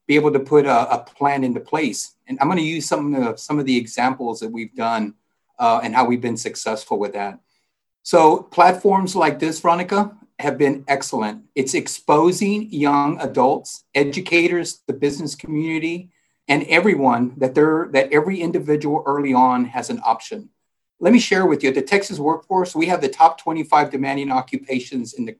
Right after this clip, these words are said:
this state. And I will tell you that the majority of these occupations don't require a four-year degree. Now, there's nothing wrong with a four-year degree. Believe me, we all, most of us that are on, on the, on today's call have one.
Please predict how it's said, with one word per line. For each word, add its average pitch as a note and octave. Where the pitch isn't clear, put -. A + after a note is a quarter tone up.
this B2
state. A2
And C#3+
I E3+
will E3
tell F#3
you F3+
that D#3
the D#3
majority F3
of D3+
these D#3
occupations D3
don't C3+
require C3
a G#2+
four-year A#2
degree. A#2
Now, C#3
there's D3
nothing D#3+
wrong D3
with C3+
a B2
four-year C3+
degree. B2+
Believe A#2
me, A#2+
we A#2+
all, C#3
most C3
of A#2
us A2
that B2+
are A#2+
on, B2
on B2
the, A2+
on A2+
today's B2
call C3
have B2+
one. G#2